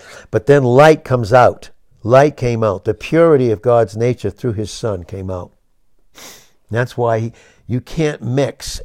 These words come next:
anything with God the Son, who finished the work in John nineteen thirty. He, he, he, God refuses it. He only, he only accepts the light of who his Son is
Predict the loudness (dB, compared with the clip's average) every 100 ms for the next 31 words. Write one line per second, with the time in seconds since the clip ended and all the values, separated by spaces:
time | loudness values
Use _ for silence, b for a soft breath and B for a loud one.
0 | -8 -6 -4 -8 -12 -14 -14 -14 -12 -10
1 | -4 -4 -4 -8 -10 -8 -8 -10 b b
2 | -14 -6 -6 -6 -8 -10 -6 -6 -6 -10
3 | -12 -10 -10 -10 -12 -12 -14 -14 -12 -12
4 | -12 -18 _ b b -10 -10 -10 -16 -14
5 | -16 -12 -4 -2 -2 -4 -8 -8 -8 -12
6 | -18 -20 -20 _ _ _ _ _ _ _
7 | _ _ _ _ _ _ _ -8 -6 -4
8 | -6 -8 b b -4 -2 0 2 2 0
9 | -2 0 0 0 -2 -8 -2 0 0 0
10 | -4 -6 -6 -8 -6 -4 -4 -6 -10